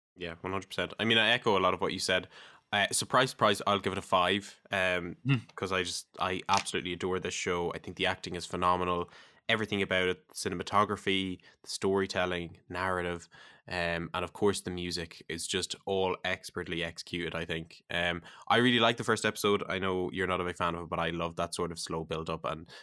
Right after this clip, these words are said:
Speaker 1: slow establishing of that community, even if it's not, uh, even if everything isn't as super engaging as maybe it should be or I'd like it to be, I do appreciate having it there as sort of, like, background knowledge to have.
Speaker 2: Mm-hmm.
Speaker 1: Um,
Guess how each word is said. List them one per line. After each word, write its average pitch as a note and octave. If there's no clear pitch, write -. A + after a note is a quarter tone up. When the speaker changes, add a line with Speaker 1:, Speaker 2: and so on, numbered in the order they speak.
Speaker 1:
slow E2
establishing E2
of D#2
that E2+
community, E2+
even F#2+
if F2+
it's G2
not, F2+
uh, E2+
even A2
if G2+
everything G2+
isn't G#2
as G2
super G#2
engaging G2
as F#2
maybe F#2
it G2
should B2+
be A2
or F#2
I'd F#2
like G#2
it -
to -
be, G2+
I F#2
do G2+
appreciate G2
having F#2
it F#2+
there F2
as F2
sort F2+
of, E2+
like, E2+
background F2+
knowledge E2
to -
have. D#2+
Speaker 2:
Mm-hmm. -
Speaker 1:
Um, F2+